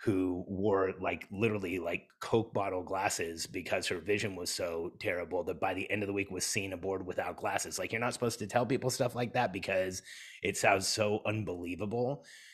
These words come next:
But I watched it for an entire week, and I've kept up with some of those people, and the shifts and the changes they experiences have, experienced have been extraordinary. So I think, you know, when, when you ask what is the most effective therapy, for me,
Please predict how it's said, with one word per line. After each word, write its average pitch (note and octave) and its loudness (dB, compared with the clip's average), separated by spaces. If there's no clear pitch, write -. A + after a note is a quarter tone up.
But G2 2
I G2 4
watched G#2+ 2
it G#2 0
for A2+ -2
an G#2 0
entire G2+ 0
week, G#2 -2
and F#2+ -2
I've F2+ -4
kept A2 2
up G#2 2
with G#2+ 0
some F#2 -4
of F#2 -6
those F2 -4
people, G2 -2
and E2+ -8
the E2+ -4
shifts - 2
and G2 -6
the F2 -8
changes G2 -2
they F2 -4
experiences F2 -6
have, F2+ -6
experienced F#2 -4
have E2+ -6
been F2+ -6
extraordinary. - -4
So F#2 4
I G2+ 2
think, G#2 -2
you A2 -2
know, F#2 4
when, G2 0
when G#2+ 2
you G#2+ 4
ask G#2 2
what A2+ 4
is A2 2
the G#2+ 0
most G#2 0
effective G#2+ 0
therapy, A#2+ 0
for A2 -2
me, G#2+ 0